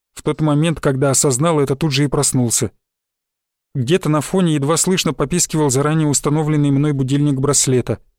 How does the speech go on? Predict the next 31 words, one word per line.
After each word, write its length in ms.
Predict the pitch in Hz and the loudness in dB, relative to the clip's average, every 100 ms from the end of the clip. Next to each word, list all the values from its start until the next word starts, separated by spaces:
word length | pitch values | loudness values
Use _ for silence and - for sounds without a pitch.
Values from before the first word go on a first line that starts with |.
| _ _ _ _ _ | _ _ _ _ _
Одна 280 | 143 147 170 | -6 -2 0
из 120 | 160 | 0
фишек 380 | - 170 143 131 | 0 0 -2 -2
этой 160 | 147 139 | -2 -2
хреновины, 520 | 147 156 151 127 135 | 0 0 2 2 0
которую 360 | 139 147 143 139 | 0 0 0 2
я 100 | 139 | 2
нашёл 300 | 143 - 156 | 0 0 0
относительно 580 | 151 139 - 135 139 | 0 0 0 0 0
недавно. 540 | 143 143 131 113 104 95 _ _ _ _ _ _ _ _ _ - | 2 2 0 0 -2 -4 _ _ _ _ _ _ _ _ _ -6
Пока 220 | - 151 | -2 0
спал, 300 | - 180 165 | 0 0 0
радионяне 480 | 143 135 139 156 131 | 2 2 2 2 2
молчали, 580 | 123 120 - 170 151 - _ _ | 2 0 0 0 -2 -4 _ _
снаружи 460 | - 151 175 160 135 | -2 0 2 0 2
была 180 | 135 | 0
тишина, 540 | 131 127 - 135 156 139 - _ _ _ _ | 0 -2 0 0 0 -2 -8 _ _ _ _
и, 80 | 147 | -2
я 120 | 151 | 0
так 200 | 147 143 | 0 -2
понимаю, 420 | - 143 143 170 135 | -2 0 2 2 2
моё 220 | 135 147 | 2 2
местоположение 720 | 147 - 143 143 127 165 143 | 0 -2 0 0 2 2 0
так 160 | 139 143 | 0 -2
никто 300 | 147 - 151 | -2 0 0
и 40 | |
не 120 | 143 | 2
раскрыл. 480 | 143 135 - 113 98 - _ _ _ _ _ _ _ _ | 0 -2 -2 -2 -4 -8 _ _ _ _ _ _ _ _
Значит, 520 | - 107 127 165 180 156 | -6 0 0 0 -2 -2
риск 260 | 147 - | -2 0
оправдался. 840 | 151 - 156 123 120 104 - 104 | -4 -2 -4 0 0 2 0 -2